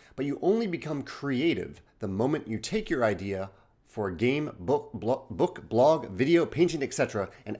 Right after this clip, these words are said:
actually start creating something. Like make a prototype,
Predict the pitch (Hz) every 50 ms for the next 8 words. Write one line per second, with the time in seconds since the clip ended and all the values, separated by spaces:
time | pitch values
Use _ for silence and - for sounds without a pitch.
0 | - - 113 135 - - 160 160 143 120 - - 139 131 127 123 - - - 135
1 | 131 113 104 104 98 101 92 - - - - - - - - - _ _ _ _
2 | _ - - _ _ _ _ - - - 90 92 90 - - - 147 147 123 -
3 | 95 82 80 -